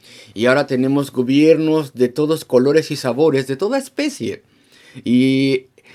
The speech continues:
estos gobiernos hacen cosas terribles en las últimas décadas. Y esto comenzó en la década de los sesentas, cuando se legalizó el asesinato de los infantes,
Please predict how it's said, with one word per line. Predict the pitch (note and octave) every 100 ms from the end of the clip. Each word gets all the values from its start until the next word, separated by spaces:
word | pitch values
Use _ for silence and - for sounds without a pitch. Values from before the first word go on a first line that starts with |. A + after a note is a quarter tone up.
| - _ _
estos | - E3+ A#3
gobiernos | G3+ F#3+ F#3+ F3
hacen | F3+ F#3
cosas | - F3+ F3+ D#3
terribles | - C3+ E3 A3 D#3 G#2 -
en | A#2+
las | B2 C3+
últimas | C3+ B2 A#2 G2+
décadas. | G#2+ A2+ G2+ F#2+ G2 - _ _ - - _ _ _ -
Y | B2+ C3
esto | C#3 D3 C#3+
comenzó | C#3+ C3 A#2+ C3+
en | C3+
la |
década | B2+ C3 C#3 B2+
de |
los | A#2+ A#2+
sesentas, | A#2 - C#3+ B2 - A2+ A#2+ - _ - - -
cuando | A#2+ B2+ C3
se | - B2+
legalizó | B2+ B2+ C3 C3 B2 - D3 E3
el | E3+
asesinato | D3+ D3 - A#2 A#2+ C3+ D3 D#3+
de |
los | C#3 -
infantes, | A2 G2 C#3 C#3 C3+ B2+ C3